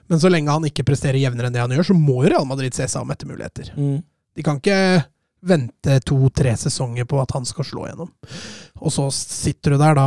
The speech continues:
Speaker 1: med, med en Hazard som alltid er skadet, en, eh, Asensio som også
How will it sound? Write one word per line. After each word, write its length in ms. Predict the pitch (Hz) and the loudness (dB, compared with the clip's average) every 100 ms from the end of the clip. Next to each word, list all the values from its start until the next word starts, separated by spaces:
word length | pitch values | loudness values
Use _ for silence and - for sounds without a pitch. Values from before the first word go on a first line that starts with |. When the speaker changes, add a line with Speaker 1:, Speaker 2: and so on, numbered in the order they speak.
| 135 | 4
Speaker 1:
med, 480 | 135 131 131 131 131 | 4 4 4 4 4
med 160 | 139 | 4
en 80 | 135 | 4
Hazard 400 | 139 - 131 131 | 4 4 2 2
som 140 | - 139 | 0 0
alltid 220 | 127 139 | 0 0
er 80 | 127 | 0
skadet, 440 | - 135 127 135 139 139 135 | 2 2 4 6 6 6 4
en, 100 | 135 131 | 2 2
eh, 220 | 135 131 135 139 | 4 4 4 2
Asensio 480 | - 127 117 147 | 2 0 0 0
som 180 | 139 156 | 0 -2
også 280 | 131 - 156 | -4 0 2